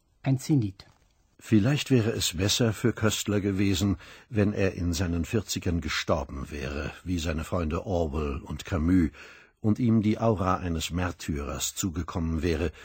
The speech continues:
Speaker 2: statt seine Karriere mit Spekulationen über Astronomie, Evolution, Parapsychologie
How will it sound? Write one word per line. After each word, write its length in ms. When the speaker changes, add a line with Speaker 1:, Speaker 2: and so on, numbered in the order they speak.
Speaker 2:
statt 340
seine 240
Karriere 540
mit 160
Spekulationen 960
über 300
Astronomie, 800
Evolution, 880
Parapsychologie 1300